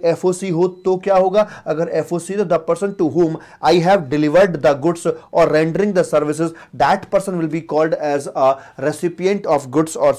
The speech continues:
services, और इसमें इनका एजेंट अगर कोई है तो उसको भी यहां पर शामिल किया जाएगा। वैसे करके इसमें बात करी जाती है। मालिक प्रेम से बोलेंगे राधे राधे। <clears throat> जी, continuous supply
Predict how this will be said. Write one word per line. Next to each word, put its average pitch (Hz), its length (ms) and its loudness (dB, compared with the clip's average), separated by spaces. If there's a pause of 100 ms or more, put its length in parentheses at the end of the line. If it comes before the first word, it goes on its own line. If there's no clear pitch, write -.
services, 151 380 -2 (220)
और 151 80 0
इसमें 151 220 -4
इनका 151 160 -4 (100)
एजेंट 175 380 0
अगर 151 200 0
कोई 151 200 -2
है 139 220 -2 (180)
तो 160 80 -2
उसको 151 220 -2
भी 143 300 2 (1160)
यहां 170 260 4
पर 180 140 4
शामिल 147 300 0
किया 139 260 2
जाएगा। 120 540 0 (220)
वैसे 160 280 0
करके 165 260 -2
इसमें 156 260 -6
बात 131 220 -2
करी 147 200 -6
जाती 123 400 -6
है। 147 120 -8
मालिक 117 420 -10
प्रेम 139 180 -4
से 131 160 -14
बोलेंगे 131 320 -6
राधे 117 400 -6
राधे। 110 360 -10 (180)
<clears throat> 175 320 -10 (2250)
जी, 120 240 -12 (540)
continuous 165 600 0
supply 143 300 2